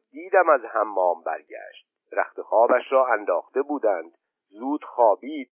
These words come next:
صدای خورخورش را هم شنیدیم.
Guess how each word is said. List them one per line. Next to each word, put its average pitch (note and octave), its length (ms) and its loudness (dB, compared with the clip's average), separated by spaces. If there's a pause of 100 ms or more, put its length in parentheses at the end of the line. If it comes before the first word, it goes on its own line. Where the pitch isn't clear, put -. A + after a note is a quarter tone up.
(340)
صدای C3 400 4
خورخورش C#3+ 720 -2
را D3+ 100 4
هم D#3 140 0 (100)
شنیدیم. C3+ 520 -4